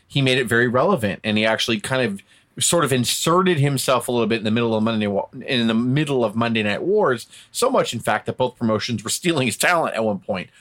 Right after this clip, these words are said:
which did kinda help him, put him out of business. But at the same time, like, Paul Heyman, I think, was just a bad business manager at that point. But anyway, so they revive it in two thousand five and have this pay-per-view called E C W One Night Stand. And obviously W W E owned the rights, but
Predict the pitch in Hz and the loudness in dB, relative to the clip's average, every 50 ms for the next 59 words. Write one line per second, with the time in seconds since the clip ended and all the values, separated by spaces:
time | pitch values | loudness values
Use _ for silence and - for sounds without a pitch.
0 | - _ - 233 202 - - - 269 208 190 - - 208 175 147 139 156 160 - | -12 _ -4 -2 -2 0 0 0 0 0 0 0 0 0 2 2 2 0 0 -2
1 | _ - - - 131 131 131 120 113 - - 165 151 139 120 110 104 107 131 175 | _ -18 -8 -4 0 0 0 0 0 -2 -2 0 2 2 2 2 2 0 0 -2
2 | 151 123 120 101 95 - - - _ - - _ _ - 175 175 143 131 - 202 | -2 -2 -2 -4 -4 -6 -10 -16 _ -20 -20 _ _ 0 0 0 0 0 0 2
3 | 202 180 147 - 139 117 117 110 107 101 104 101 - _ _ - 180 - 139 135 | 2 2 2 0 0 0 2 0 0 0 0 -2 -4 _ _ -2 0 2 2 2
4 | 127 120 110 104 - 117 104 98 90 95 92 - 98 82 - 101 98 92 87 87 | 2 2 2 0 0 -2 -4 -6 -6 -8 -8 -8 -6 -2 0 2 2 2 0 -2
5 | 87 87 101 101 90 95 90 - - 90 78 64 90 92 85 - - - 80 - | -4 -6 -4 -4 -4 -4 -6 -4 -4 -4 -4 -4 -6 -6 -6 -6 -6 -6 -6 -6
6 | - - 90 87 - - _ - - - - _ - 151 151 135 190 196 185 143 | -6 -8 -10 -10 -10 -12 _ -20 -20 -20 -10 _ 0 0 2 2 2 2 2 2
7 | - 92 95 98 - - - _ _ - - 202 202 196 175 190 190 185 185 170 | 2 2 0 -2 -4 -8 -20 _ _ -2 0 2 4 4 4 4 4 4 4 4
8 | 180 202 220 226 180 147 135 127 131 131 117 139 139 123 - 127 110 110 110 101 | 4 4 4 4 2 2 2 2 2 0 0 0 -2 0 0 0 0 0 -2 -4
9 | - 104 90 87 95 95 101 104 104 104 110 107 110 - - 113 107 - 101 92 | -2 0 0 0 0 0 0 0 0 0 0 -2 -4 -4 -4 -4 -4 -4 -4 -4
10 | 101 104 101 - - 98 95 95 107 101 - - 95 101 95 101 98 92 92 92 | -2 -2 -2 -2 -2 -4 -2 -2 -4 -6 -6 -4 -4 -4 -2 -2 -2 -2 -2 -2
11 | 92 95 92 - - - 190 185 156 113 90 - - 107 110 - - - 120 113 | -2 -4 -4 -4 -4 -2 0 0 0 0 -2 -2 -4 -4 -4 -2 -2 0 0 0
12 | 113 110 - - 107 90 113 107 104 95 101 95 98 101 101 104 101 - - 120 | 0 -2 -2 -2 -2 0 0 0 0 0 -4 -2 -2 -2 -2 -2 -2 -2 -2 -2
13 | 113 107 104 101 98 95 120 127 123 113 95 - - - 123 117 - | 0 0 0 -2 -2 0 0 0 0 0 -2 -4 -4 0 0 0 0